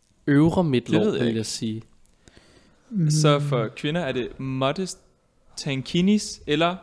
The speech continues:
Speaker 2: one-piece swimsuits. Jeg ved ikke, hvad tankinis er, men det er i hvert fald ikke bikinis, fordi det
Speaker 1: Ja,
Speaker 2: står
Speaker 1: der er
Speaker 2: nemlig
Speaker 1: ved at
Speaker 2: senere,
Speaker 1: kunne
Speaker 2: at inappropriate swimwear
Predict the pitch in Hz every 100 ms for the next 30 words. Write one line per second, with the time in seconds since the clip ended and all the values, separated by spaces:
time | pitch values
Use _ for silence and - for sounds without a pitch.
0 | - 135 156 - 156 - 131 127 - 117
1 | 110 - - - _ _ _ _ _ _
2 | _ _ _ - 113 117 123 120 120 113
3 | 127 127 120 117 135 - - 127 127 120
4 | 117 117 - _ _ 127 123 123 170 170
5 | 165 165 165 151 147 - 143 143 165 175
6 | 151 139 147 135 143 156 170 127 123 -
7 | _ _ 160 196 208 - 131 117 120 -
8 | 131 123 131 123 120